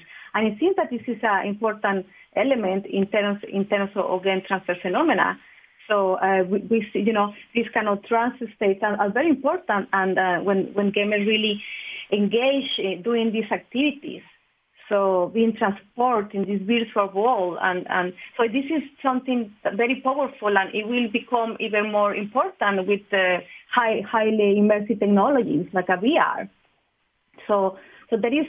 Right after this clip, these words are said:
a, it's a ve-, ve-, very, very interesting to understand this, this kind of trance states, uh, and, uh, game getting the flow, you know, lo-, lo-, lost,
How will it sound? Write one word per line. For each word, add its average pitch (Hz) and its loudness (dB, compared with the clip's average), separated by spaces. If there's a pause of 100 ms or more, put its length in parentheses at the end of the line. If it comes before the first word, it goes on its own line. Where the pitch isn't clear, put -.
a, 214 2 (260)
it's - -2
a 202 2 (760)
ve-, 202 -2
ve-, 220 0
very, 285 0
very 233 2
interesting 269 0
to 202 2
understand 214 -2
this, 208 -2 (220)
this 202 0 (120)
kind 196 0
of 190 0
trance 277 0 (220)
states, - -10 (460)
uh, 190 4 (140)
and, 180 2 (100)
uh, 170 2 (420)
game 233 2
getting 226 2
the 185 2 (120)
flow, 220 2
you 170 -8
know, 180 -2
lo-, 190 4
lo-, 202 2
lost, 202 -2